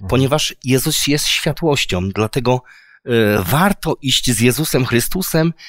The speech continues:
Speaker 2: by nie potykać się na tej drodze życia, w tych,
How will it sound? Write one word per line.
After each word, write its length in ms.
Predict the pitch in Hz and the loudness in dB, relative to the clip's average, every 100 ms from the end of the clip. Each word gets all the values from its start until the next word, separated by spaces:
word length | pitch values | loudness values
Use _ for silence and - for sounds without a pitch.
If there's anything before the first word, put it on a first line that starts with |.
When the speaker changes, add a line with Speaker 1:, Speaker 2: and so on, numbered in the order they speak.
| - - | -20 -10
Speaker 2:
by 180 | 104 156 | 0 2
nie 140 | 156 | 2
potykać 520 | - 139 - - 175 | 0 -6 -6 -2 0
się 160 | - 170 | 2 2
na 140 | 147 | 2
tej 160 | - 143 | 0 0
drodze 340 | 147 170 135 | 2 2 2
życia, 580 | 120 165 147 101 95 143 _ _ _ - | 2 0 0 0 0 -2 _ _ _ -12
w 100 | - | -4
tych, 300 | 170 - | -4 -4